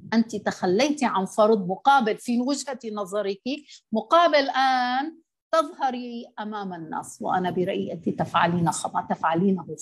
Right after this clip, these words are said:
خطأ". هذه الصعوبة كانت بالغة، ولكن بعد مدة من الزمن اعتاد الناس، وبدأت كثير من النساء تظهر المحجبات، تظهر في التلفاز. يعني دائمًا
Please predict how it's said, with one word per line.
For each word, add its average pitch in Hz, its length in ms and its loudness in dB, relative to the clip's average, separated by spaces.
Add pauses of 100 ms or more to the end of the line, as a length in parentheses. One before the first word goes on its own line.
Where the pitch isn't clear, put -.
خطأ". - 280 -2 (760)
هذه 320 360 4
الصعوبة 269 500 0
كانت 220 460 -6 (100)
بالغة، 175 640 -2
ولكن 202 1300 -2
بعد 247 260 2
مدة 220 500 -2
من 202 200 -8
الزمن 240 600 -2
اعتاد 185 380 -6
الناس، 185 600 -4
وبدأت 175 880 -2 (320)
كثير 196 320 2
من 185 120 -2
النساء 180 560 2
تظهر 196 340 0
المحجبات، 190 760 0
تظهر 202 440 -6
في 185 220 -2 (360)
التلفاز. 247 760 2
يعني 220 340 -2
دائمًا 220 720 -4